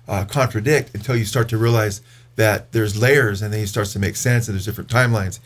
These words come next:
and so forth. And that's what you gotta look at here. In fact, Ehrman says on part, on page twenty-five of this book, quote,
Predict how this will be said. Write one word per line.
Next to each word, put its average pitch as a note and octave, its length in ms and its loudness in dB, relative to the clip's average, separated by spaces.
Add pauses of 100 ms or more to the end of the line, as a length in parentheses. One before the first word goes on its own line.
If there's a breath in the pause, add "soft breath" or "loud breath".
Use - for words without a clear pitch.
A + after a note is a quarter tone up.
(240 loud breath)
and G#2+ 100 -2
so A2 180 2
forth. F#2+ 320 -2
And G2+ 120 -2 (280 loud breath)
that's - 180 -2
what B2+ 80 2
you G#2+ 60 0
gotta G#2+ 180 2
look A2+ 160 -2
at - 100 -2
here. A2+ 160 4
In G2 60 -4 (180 loud breath)
fact, D3 220 4
Ehrman E3 280 4
says C#3+ 220 0
on A#2 140 0
part, B2+ 320 0
on A2+ 100 2
page B2 220 0
twenty-five B2 360 2
of A2+ 80 0
this A2+ 140 -2
book, A#2 220 -2
quote, A#2+ 240 0